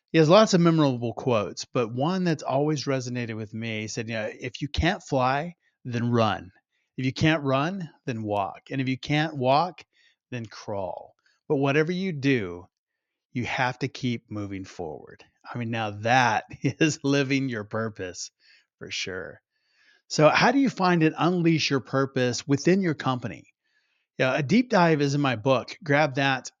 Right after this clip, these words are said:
and there, there's videos and worksheets and everything to walk you and your team through it.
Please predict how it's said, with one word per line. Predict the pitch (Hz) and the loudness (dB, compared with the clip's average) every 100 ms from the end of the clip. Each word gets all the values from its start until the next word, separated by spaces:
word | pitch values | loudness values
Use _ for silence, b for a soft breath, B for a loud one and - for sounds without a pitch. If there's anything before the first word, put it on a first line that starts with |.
| - | -12
and | 120 | -8
there, | 120 120 | -6 -6
there's | 127 117 | -6 -8
videos | 113 131 135 131 127 123 | -6 -2 0 2 0 -2
and | 113 | -4
worksheets | 110 123 - 123 | -6 -6 -6 -6
and | 120 | -4
everything | 120 120 131 | -2 -2 -2
to | |
walk | 120 110 127 - | 0 0 0 0
you | 139 | -2
and | 131 | -2
your | 117 | -6
team | - 139 131 120 | -8 -6 -6 -8
through | - 120 120 117 | -12 -10 -6 -6
it. | 90 - | -8 -12